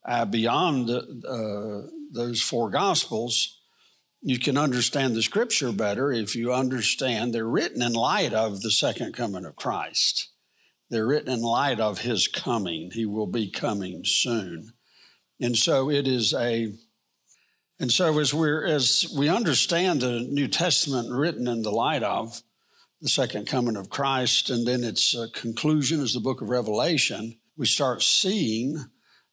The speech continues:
uh, and it, the scriptures start making, uh, more sense to us. And so we, we, we are encouraged to live our lives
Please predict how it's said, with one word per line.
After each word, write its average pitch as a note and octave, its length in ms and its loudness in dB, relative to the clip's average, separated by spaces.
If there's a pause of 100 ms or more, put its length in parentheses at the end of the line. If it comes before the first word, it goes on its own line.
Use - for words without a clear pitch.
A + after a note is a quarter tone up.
uh, A#2 680 -2
and B2 180 -2
it, B2 260 -6
the B2+ 140 0
scriptures E3+ 580 2
start D3 300 2
making, A#2+ 680 -2
uh, A2+ 140 -10
more A2 240 -4
sense - 400 0
to G2+ 120 -2
us. - 180 -2 (440)
And D3 120 0
so G3 100 2
we, E3 180 4
we, F3 600 0 (100)
we F#3+ 200 2
are D3+ 100 4
encouraged D3+ 640 2
to D3 120 2
live F#3+ 220 2
our C#3+ 180 4
lives C#3+ 920 0